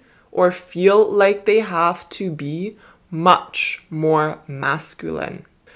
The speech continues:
simply because of society's pressure on women. For example, the pressure of society that women should be married up until a certain age, that they should have a good career,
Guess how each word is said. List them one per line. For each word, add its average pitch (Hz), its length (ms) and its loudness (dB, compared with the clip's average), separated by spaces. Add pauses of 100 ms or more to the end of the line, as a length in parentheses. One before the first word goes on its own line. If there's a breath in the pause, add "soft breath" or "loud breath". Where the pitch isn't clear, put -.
(140 soft breath)
simply 240 600 4
because 196 560 0
of 165 240 0
society's 170 1000 2 (220)
pressure 156 760 -4
on 156 460 -2 (140)
women. 135 720 -2 (540 soft breath)
For 180 260 4
example, 190 880 2 (280 soft breath)
the 160 100 -8
pressure 180 500 -2
of 196 100 -4
society 208 680 2
that 151 280 -2
women 175 360 0
should 190 300 -4
be 196 120 -6
married 170 760 0
up 170 180 -4
until 196 300 -2
a 190 60 -2
certain 190 440 -4 (120)
age, 175 540 0
that 160 240 -2
they 170 180 -2
should 202 260 -4
have 180 400 -4
a 175 140 -2
good 160 360 0
career, 175 580 0